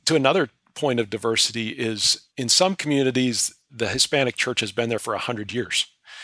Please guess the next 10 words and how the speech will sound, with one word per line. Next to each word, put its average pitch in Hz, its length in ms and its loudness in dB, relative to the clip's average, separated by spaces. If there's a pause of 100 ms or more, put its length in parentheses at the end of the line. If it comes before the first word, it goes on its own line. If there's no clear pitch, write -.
(280)
And 117 160 0
so 113 420 2
we're 131 160 -2
looking 120 320 -2
at 95 120 -6
fourth, 135 340 -2
fifth - 320 0
generation 113 1000 0
of 107 120 -6
Latinos, 117 800 0